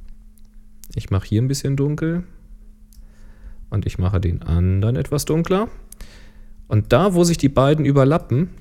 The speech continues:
da wird's halt doppelt so dunkel. Weil da ist ja zweimal dunkel gemacht und dann kriegt man halt so sehr dunkle Ecken. Da muss man also ein bisschen aufpassen bei dieser Technik, dass man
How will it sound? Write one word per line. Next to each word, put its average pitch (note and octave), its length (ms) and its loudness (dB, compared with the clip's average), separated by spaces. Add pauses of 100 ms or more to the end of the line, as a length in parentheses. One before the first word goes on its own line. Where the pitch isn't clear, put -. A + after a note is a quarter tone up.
da D#3 120 2
wird's A#2 200 0
halt D3 160 2 (300)
doppelt E3+ 280 6
so A#2 80 6
dunkel. F#2+ 460 4 (320)
Weil A#2+ 280 4 (100)
da B2 120 -2
ist - 120 -4
ja D#3+ 80 0
zweimal G2+ 360 4
dunkel F#2+ 300 4
gemacht G#2 360 0
und A2+ 80 2
dann A#2 120 4
kriegt - 280 -2
man B2 180 0
halt B2 180 2
so A#2+ 140 2
sehr A#2+ 420 6
dunkle F#2+ 540 4
Ecken. - 320 -2 (600)
Da - 80 -2
muss B2+ 180 0
man B2 80 4
also B2 140 6
ein A#2+ 40 6
bisschen A#2 220 2
aufpassen C#3 500 4
bei A#2+ 80 6
dieser A#2 240 4
Technik, A#2+ 520 2 (540)
dass C#3 220 2
man B2 240 6